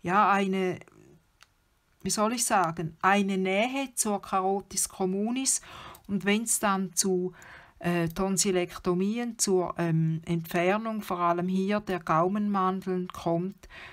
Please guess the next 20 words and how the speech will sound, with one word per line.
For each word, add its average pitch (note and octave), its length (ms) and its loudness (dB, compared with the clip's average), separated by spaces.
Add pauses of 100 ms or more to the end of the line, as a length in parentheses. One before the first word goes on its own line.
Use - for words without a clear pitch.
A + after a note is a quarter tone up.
(160)
äh, E3+ 540 -2
dann E3 240 -2
kann F#3 400 2
da F#3 300 2
ein F3 220 -6
kleiner G3+ 680 0
Ast F#3+ 420 -2
aus F#3 240 -4
der F3 140 -6
Carotis F3+ 680 -2
communis F3+ 600 -2
zu F#3+ 140 -4
dieser F#3 320 -2
Kau-, E3 380 -2 (100)
Gaumenmandel F3+ 840 0
kommen, F3 540 -6 (480)
der F3 280 0
nicht - 580 -4 (300)
ungefährlich G#3+ 800 0 (640)
ist. - 540 -4